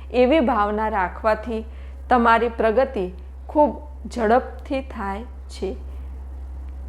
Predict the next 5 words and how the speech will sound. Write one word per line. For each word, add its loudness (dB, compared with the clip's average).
તો 8
આ 8
જ્ઞાનને 0
હૃદયમાં 2
ઉતારો, 2